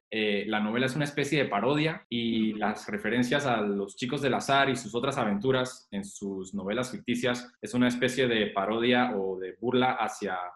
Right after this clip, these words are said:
Speaker 1: la serialización que, eh, los personajes de los chicos del azar, estos personajes que,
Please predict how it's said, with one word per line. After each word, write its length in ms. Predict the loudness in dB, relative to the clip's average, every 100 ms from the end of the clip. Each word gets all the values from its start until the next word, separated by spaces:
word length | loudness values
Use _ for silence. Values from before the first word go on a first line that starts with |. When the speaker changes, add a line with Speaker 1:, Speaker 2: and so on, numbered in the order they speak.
| _
Speaker 1:
la 200 | -2 -2
serialización 1120 | -2 -4 -2 -2 -2 -6 -4 2 2 2 -4 -8
que, 460 | -4 -2 -2 -4 -4
eh, 40 |
los 160 | -6 -8
personajes 520 | -8 -4 0 0 0
de 280 | 0 0 -2 -6
los 240 | -10 -6
chicos 180 | -2 0
del 120 | 2
azar, 260 | 2 2 2
estos 320 | 0 -4 -10
personajes 400 | -8 -4 -2 -2
que, 260 | -4 -4